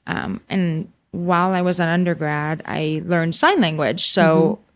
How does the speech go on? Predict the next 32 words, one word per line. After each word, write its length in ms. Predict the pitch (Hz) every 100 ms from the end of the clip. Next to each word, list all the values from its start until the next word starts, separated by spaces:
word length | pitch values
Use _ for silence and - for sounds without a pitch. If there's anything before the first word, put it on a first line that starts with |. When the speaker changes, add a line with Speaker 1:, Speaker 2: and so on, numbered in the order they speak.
| _ -
Speaker 1:
American 460 | 190 165 170 180 170
Sign 300 | - 160 165
Language 400 | 160 160 156 180
and 100 | 165
the 60 |
deaf 240 | 156 151 -
culture 320 | - 160 160
and 120 | 156
community 460 | - 175 170 165 165
became 320 | 170 180 165
a 20 |
huge 300 | 160 165 -
part 160 | 160 147
of 80 |
my 160 | 147 143
life, 340 | 143 120 104
and 140 | - 185
it 100 | -
still 240 | - 208
is 280 | - 143 -
to 100 | -
this 220 | 156 -
day. 360 | - 143 160 185
Speaker 2:
Mm-hmm. 320 | 202 185 185
Speaker 1:
So 120 | 226 170
I 40 |
think 240 | 160 170
the 80 | 170
incorporation 720 | 160 143 165 147 147 147 175
of 180 | 156 143
both 220 | 156 147 160
worlds, 560 | 151 151 170 175 -